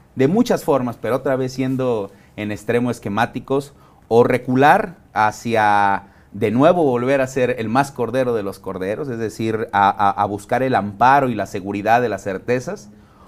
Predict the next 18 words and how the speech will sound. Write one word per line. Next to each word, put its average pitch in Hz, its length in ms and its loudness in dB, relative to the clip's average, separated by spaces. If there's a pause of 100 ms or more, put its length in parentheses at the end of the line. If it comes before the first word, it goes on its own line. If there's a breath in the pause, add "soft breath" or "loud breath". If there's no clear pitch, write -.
(160 loud breath)
o 127 100 2
bien 151 460 4 (520)
no 131 200 0
te 131 100 -6
queda 120 220 0
otra 117 180 -6
que 104 100 -12
seguir 101 280 -10
tu 98 100 -14
camino. 87 400 -10
Y 131 120 0
en 156 80 0
esa 208 180 -2
búsqueda 202 320 -4
de 196 80 -2
tu 196 120 -8
camino, 190 480 -6 (500 soft breath)
eh, 104 1000 0